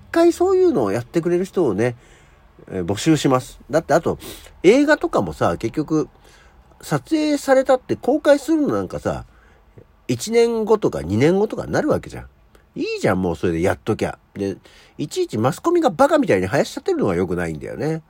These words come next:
いいんだよ、仕事しなきゃ金稼げないんだから。そうしたら食っていけないんだから。っていう、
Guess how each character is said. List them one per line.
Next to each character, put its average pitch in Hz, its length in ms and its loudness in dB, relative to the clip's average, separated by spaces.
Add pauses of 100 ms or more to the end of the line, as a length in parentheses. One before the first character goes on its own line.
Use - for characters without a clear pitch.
(640)
い 370 200 2
い 330 40 6
ん 254 60 0
だ 82 100 0
よ、 76 80 -4
仕 - 160 -6
事 113 180 0
し 113 120 -6
な 113 100 2
き 87 100 -2
ゃ 71 160 -2 (180)
金 107 220 0
稼 104 260 0
げ 120 60 6
な 98 100 2
い 82 60 -4
ん - 20 -8
だ 90 80 -10
か 123 80 -12
ら。 82 80 -8
そ 156 120 0
う 160 40 2
し 156 60 -14
た 156 80 6
ら 80 180 0 (520)
食 - 140 -6
っ - 20 -4
て - 120 -2
い - 20 2
け 95 80 2
な 110 120 2
い 104 60 0
ん 85 40 -4
だ 71 100 -8
か 53 80 -14
ら。 - 80 -18
っ - 960 -20
て 123 80 4
い 120 100 2
う、 123 280 0